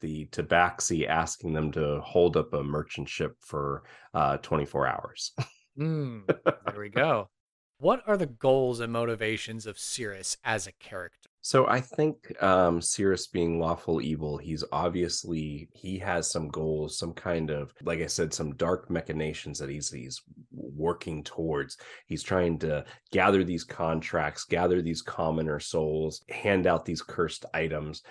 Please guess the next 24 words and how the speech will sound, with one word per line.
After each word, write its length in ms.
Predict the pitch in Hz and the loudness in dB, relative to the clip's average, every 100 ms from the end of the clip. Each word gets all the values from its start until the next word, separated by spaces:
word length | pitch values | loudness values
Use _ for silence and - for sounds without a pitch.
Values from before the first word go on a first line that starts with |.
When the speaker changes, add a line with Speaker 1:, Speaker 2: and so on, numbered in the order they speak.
| - - | -20 -6
Speaker 1:
and, 300 | 85 82 82 | -2 0 2
uh, 280 | 82 80 85 | 2 2 2
and 140 | 95 107 | 2 0
it's 140 | 107 | -2
probably 680 | - 135 135 131 110 107 95 | 2 2 4 2 2 2 0
some 540 | - 101 98 92 85 | 0 2 2 0 -2
deep, 340 | 107 101 104 _ _ _ _ 85 | 0 0 0 _ _ _ _ 0
uh, 240 | 82 80 | 2 2
Nine 680 | 80 87 92 92 85 85 82 _ _ - | 2 4 4 4 0 -4 -8 _ _ -10
Hells 880 | - 92 90 87 85 85 - - - 90 - | -2 4 6 6 2 0 -4 -10 -14 -16 -12
politics 720 | - 90 85 80 - 67 - | 2 6 6 4 -4 -8 -6
thing 220 | - 71 71 | -6 -4 -4
where 140 | 73 | -4
he's 140 | 78 - | -6 -8
trying 340 | 87 80 78 | -2 0 0
to 140 | 76 76 - - - | -4 -8 -14 -12 0
make 300 | 87 85 78 | 0 0 -6
it 100 | - | -6
to 260 | 85 76 | -6 -6
lieutenant 600 | 76 71 - 90 80 69 | -6 -8 -6 -4 -2 -4
or 80 | - | -8
something 420 | - 80 - 67 | -4 -6 -6 -10
like 240 | 64 64 73 | -10 -10 -10
that. 240 | 57 | -10